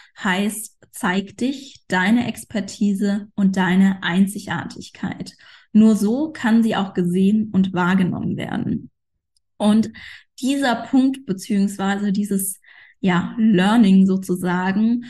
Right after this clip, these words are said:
stammt natürlich ganz stark aus der Arbeit mit meinen Kunden, aber auch durch oder aus Masterminds, an denen ich teilgenommen habe. Denn das ist wirklich,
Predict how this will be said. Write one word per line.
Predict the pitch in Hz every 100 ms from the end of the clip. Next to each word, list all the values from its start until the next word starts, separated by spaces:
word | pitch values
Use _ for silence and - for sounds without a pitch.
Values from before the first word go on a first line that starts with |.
| -
stammt | - - 185 214 -
natürlich | 202 196 185 190 190
ganz | 180 202 214 -
stark | 180 180 214 208 190
aus | 196 240
der | - 185
Arbeit | 190 190 190 190 190 -
mit | - 202 233 240 - -
meinen | 196 185 180 240 233
Kunden, | 240 - 233 - - 202 226 226 - - - _
aber | 185 240 220 -
auch | 190 196 196 - - - _ _ _ _
durch | 214 220 220 - -
oder | 196 180 190 - - _ _
aus | 185 208 226 - - - _
Masterminds, | 190 185 196 - - 190 185 180 185 208 - -
an | 190
denen | 185 185 196 202
ich | 196 190 - -
teilgenommen | - 202 233 220 - 170 208 226
habe. | - - - - - -
Denn | 214
das | 240
ist | 240 233
wirklich, | 240 247 240 240 -